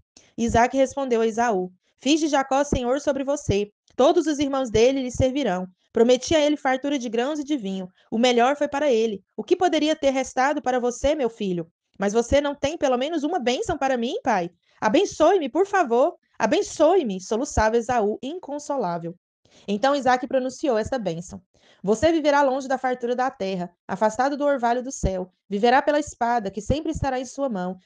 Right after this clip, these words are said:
e servirá a seu irmão. Mas quando não puder mais suportar, você se libertará e correrá livre." Esaú passou a nutrir um ódio profundo contra seu irmão, por causa da bênção que havia subtraído de seu pai, e dizia consigo mesmo:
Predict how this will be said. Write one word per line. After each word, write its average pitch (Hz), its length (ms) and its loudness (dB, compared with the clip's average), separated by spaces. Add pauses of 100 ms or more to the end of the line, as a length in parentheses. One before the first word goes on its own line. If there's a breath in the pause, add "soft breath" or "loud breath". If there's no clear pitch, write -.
e 208 80 -6
servirá 240 440 0
a 202 40 0
seu 214 200 -2
irmão. 180 360 -6 (220)
Mas 208 220 -4
quando 330 240 0
não 311 140 -2
puder 247 240 -2
mais 240 160 -6
suportar, 247 600 0 (200)
você 196 240 -2
se 226 140 -2
libertará 285 800 0 (220)
e 214 80 -8
correrá 226 380 0
livre." 170 400 -6 (580)
Esaú 226 500 4 (380)
passou 254 360 2
a 320 60 4
nutrir 285 340 -4
um 339 100 -4
ódio 233 280 0
profundo 302 520 -2
contra 247 260 -6
seu 247 180 -4
irmão, 180 320 -6 (280)
por 226 140 -2
causa 285 260 2
da 277 120 0
bênção 240 340 -4
que 277 80 -4
havia 233 240 0
subtraído 285 600 -4
de 202 80 -12
seu 262 180 -4
pai, 180 300 -4 (280)
e 202 80 -8
dizia 233 340 -2
consigo 277 400 -6
mesmo: 180 420 -6